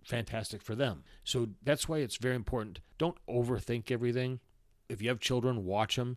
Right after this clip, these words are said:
It's very important to understand what they may be going through. And what we know now is so much better than what we did know. You know, again, when I was diagnosed, nineteen eighty-four,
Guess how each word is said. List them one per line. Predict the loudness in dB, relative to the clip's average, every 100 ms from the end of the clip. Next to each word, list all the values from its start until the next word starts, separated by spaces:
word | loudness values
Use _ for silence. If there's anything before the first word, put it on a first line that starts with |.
| -8
It's | -12
very | 0 0
important | 2 0 2
to | 0
understand | 0 0 0 0 2 0 -4
what | -4 -2
they | -2
may | 0 0
be | 0
going | 0 0
through. | 2 2 2 -2 -8
And | -2
what | 0 2
we | 2
know | 2 0
now | 0 2 2
is | 2
so | 0 0 -2
much | -4 -6 -6 -8 -2
better | 2 2 0
than | -4 -4
what | -4 -4
we | -8 2
did | 4 4
know. | -2 -8 -14 _
You | -8
know, | -4 -2
again, | 0 -2 -2 -10
when | -6 0
I | 0
was | 2
diagnosed, | 0 0 0 0 0 -4 -12 _
nineteen | -4 -2 0
eighty-four, | 0 0 0 0 0 -2